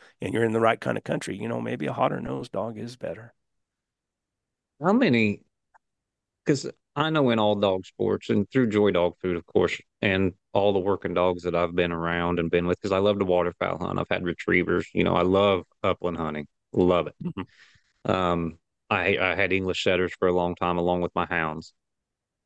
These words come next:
Speaker 2: But most everybody I know with working dogs doesn't really care if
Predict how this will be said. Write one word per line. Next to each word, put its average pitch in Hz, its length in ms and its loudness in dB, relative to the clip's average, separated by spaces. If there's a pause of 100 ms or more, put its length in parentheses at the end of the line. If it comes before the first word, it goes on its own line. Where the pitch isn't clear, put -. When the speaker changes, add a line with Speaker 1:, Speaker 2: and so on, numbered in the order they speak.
(340)
Speaker 2:
But 113 400 4 (260)
most 143 640 4 (340)
everybody 113 640 2
I 107 140 0
know 98 420 -2 (200)
with 110 200 4
working 101 380 0
dogs 92 480 0 (180)
doesn't 117 480 2
really 107 500 2
care 90 420 0
if 90 160 -6